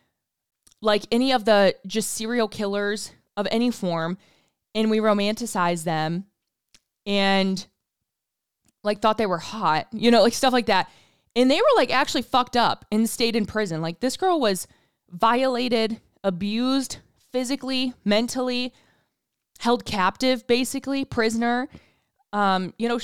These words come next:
if this is her time to shine and she wants to capitalize on it, you're telling me you wouldn't? Like, be so for real right now. If you were put in that situation,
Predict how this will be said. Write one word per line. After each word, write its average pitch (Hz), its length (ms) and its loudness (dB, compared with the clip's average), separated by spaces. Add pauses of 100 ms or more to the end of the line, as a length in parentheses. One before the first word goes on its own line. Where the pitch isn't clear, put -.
if - 200 -4
this 311 180 -4
is 403 140 -4
her 269 120 -2
time 233 280 -4
to 196 60 -4
shine 214 400 -2
and 185 140 -4
she 240 140 -4
wants 262 220 -2
to 208 80 -10
capitalize 233 580 -2
on 247 360 -2
it, 285 200 -4 (600)
you're 220 140 0
telling 330 260 2
me 330 140 0
you 208 100 0
wouldn't? 202 380 -2 (1120)
Like, 220 360 0
be 240 420 2 (180)
so 233 560 4
for 226 240 2
real 208 220 4
right 160 200 0
now. 156 340 -4 (680)
If 220 220 0
you 247 160 0
were 269 140 2
put 254 180 2
in 226 80 4
that 202 220 2
situation, 185 760 -4